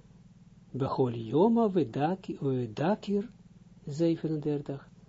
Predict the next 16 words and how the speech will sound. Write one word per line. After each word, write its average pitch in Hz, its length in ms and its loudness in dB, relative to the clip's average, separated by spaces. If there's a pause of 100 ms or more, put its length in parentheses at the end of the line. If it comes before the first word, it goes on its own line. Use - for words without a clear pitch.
(140)
le 135 520 8 (580)
ilata, 165 880 2 (960)
di 127 560 0
shivat 254 640 2
le 120 120 -4
afra. - 580 -10 (440)
Erg, 202 320 2
erg 160 180 -2
belangrijk 117 400 -10
wat 113 100 -14
je - 60 -18
ons - 160 -20
nu - 80 -16
vertelt. - 320 -20 (400)
Ki 143 200 -2
hagam, 160 1080 2